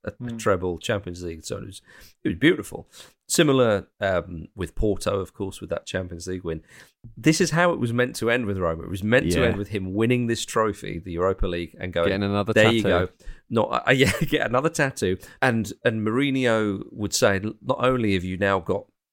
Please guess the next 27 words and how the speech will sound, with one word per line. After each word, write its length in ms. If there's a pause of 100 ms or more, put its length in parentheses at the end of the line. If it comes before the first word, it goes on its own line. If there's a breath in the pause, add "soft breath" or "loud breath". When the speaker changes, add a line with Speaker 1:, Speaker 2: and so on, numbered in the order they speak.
(140)
Speaker 1:
one 320
European 460
trophy 480 (180)
in 140
your, 120
in 140
your, 100
in 140
your 80
cabinet, 440
now 140
you've 200
got 180
two. 200
I've 100
doubled 300
it." 120 (360 loud breath)
And 100
it 100
hasn't 380
quite 240
worked 380
out. 260 (100)
Speaker 3:
Yeah. 300
Speaker 1:
So 540
perhaps, 640
<sighs> 800